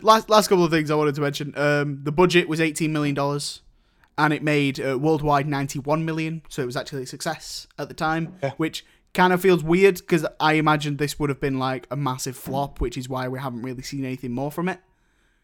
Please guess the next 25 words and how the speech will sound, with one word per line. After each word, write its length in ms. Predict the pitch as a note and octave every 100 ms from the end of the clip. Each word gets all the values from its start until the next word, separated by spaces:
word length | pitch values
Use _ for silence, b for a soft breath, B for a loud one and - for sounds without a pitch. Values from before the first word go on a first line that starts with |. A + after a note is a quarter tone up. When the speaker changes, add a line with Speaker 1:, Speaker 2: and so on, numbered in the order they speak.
| _ _ _ _ _ _ -
Speaker 1:
Uh, 80 | C#3+
Speaker 2:
See, 120 | A#3
Speaker 1:
'cause 100 | B3+
Speaker 2:
the 40 |
Speaker 1:
it 40 | A3+
Speaker 2:
thing 140 | C#4
is, 180 | C#4 G3+
like, 200 | E3+ C3+
once 200 | C#3 G#3+
again, 180 | G#3 G#3+
they 80 | D3
did, 240 | C#3 F3+ E3+
like, 180 | E3 D#3+
we've 220 | E3 E3+ F3+
s-, 100 | - D#3
the 120 | F3+
only 200 | A#3 A3+
other 160 | G#3+
stuff 240 | F#3 - F3+
we've 100 | E3+
seen 340 | - F3+ C3+ G#2
is 500 | B2+ B2+ B2 A#2 - C3+
game 380 | C#3 D#3 D#3 C#3+
stuff. 360 | C3+ - G2 - _ _ _ _ _ _
So 920 | - D#3 C#3+ C#3+ C#3+ C#3 C#3 C#3 -